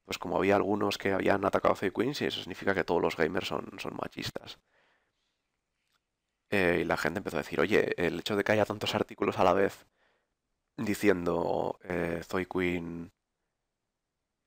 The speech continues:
eh, o sea, los gamers han atacado a Zoe Quinn, así que todos los gamers son machistas, y, oh, y masculinidad tóxica, y, oh, eh,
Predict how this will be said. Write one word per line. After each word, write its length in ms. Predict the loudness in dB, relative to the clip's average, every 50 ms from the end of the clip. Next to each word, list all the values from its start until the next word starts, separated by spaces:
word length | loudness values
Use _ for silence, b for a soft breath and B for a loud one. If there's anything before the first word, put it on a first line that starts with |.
| _ _
eh, 500 | -8 -6 -4 -4 -2 -2 -2 -2 -2 -4 -2
o 20 |
sea, 160 | -2 -2 -2
los 140 | -2 0 -2
gamers 260 | -2 0 0 -2 0
han 60 | 2
atacado 220 | 2 2 4 2 0
a 20 |
Zoe 180 | 0 -4 -6 -4
Quinn, 220 | -4 -2 0 0
así 140 | 0 0 0
que 80 | -4 -4
todos 140 | -4 -4 -4
los 100 | -2 -2
gamers 200 | -4 -4 -4 -4
son 80 | -4 -4
machistas, 600 | -4 -4 -4 -6 -4 -2 0 0 0 0 0 -4
y, 180 | -4 -4 -2 0
oh, 140 | 0 0 0
y 40 |
masculinidad 520 | 0 -2 -4 -4 -6 -6 -2 0 0 0 -2
tóxica, 540 | -4 -12 -12 -10 -10 -10 -4 0 0 0 2
y, 100 | 2 2
oh, 260 | 2 2 2 0 0
eh, 180 | -2 -2 -4